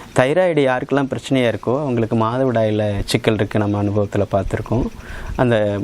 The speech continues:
மாதவிடாயை ஒழுங்குபடுத்துறதுக்கு சிறுநீரகத்தை ஒழுங்குபடுத்தணும்.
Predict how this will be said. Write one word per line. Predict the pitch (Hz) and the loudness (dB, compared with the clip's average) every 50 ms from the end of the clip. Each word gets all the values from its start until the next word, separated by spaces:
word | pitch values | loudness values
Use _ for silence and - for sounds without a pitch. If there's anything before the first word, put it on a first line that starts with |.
| - 110 | 0 0
மாதவிடாயை | 113 110 117 127 143 151 139 131 123 117 113 110 107 104 | 0 0 0 2 2 2 2 2 2 2 2 0 0 0
ஒழுங்குபடுத்துறதுக்கு | 101 104 110 120 127 123 - 113 107 - - 107 110 104 110 113 - 165 147 - | 0 0 0 0 0 0 -2 -2 -4 -2 0 0 0 2 0 0 0 0 -2 0
சிறுநீரகத்தை | - 127 131 131 135 123 117 110 107 101 - 101 | 0 2 2 2 2 2 2 2 0 0 0 -2
ஒழுங்குபடுத்தணும். | 98 98 107 117 117 110 107 98 - - 98 104 127 | 0 0 2 2 2 0 0 -2 -2 -2 -2 0 0